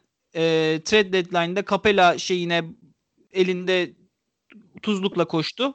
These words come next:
işine elinde tuzlukla koştu, inanandan veremedim. Orada Trae Young'ın gönlünü yapacağım diye böyle birden sanki rebuilding'de adım atıyormuş gibi adım attılar. Ama şimdi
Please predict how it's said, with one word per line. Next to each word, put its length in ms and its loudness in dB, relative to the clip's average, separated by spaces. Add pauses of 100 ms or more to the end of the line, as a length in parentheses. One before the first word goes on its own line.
işine 320 -2
elinde 300 0
tuzlukla 400 -2
koştu, 320 -2
inanandan 560 0
veremedim. 400 0 (880)
Orada 300 4
Trae 180 2
Young'ın 400 4
gönlünü 300 0
yapacağım 540 2
diye 360 2
böyle 500 2
birden 420 2
sanki 400 -2
rebuilding'de 580 0
adım 240 2
atıyormuş 420 -2
gibi 180 -6
adım 220 0
attılar. 440 -2 (540)
Ama 220 2
şimdi 500 -6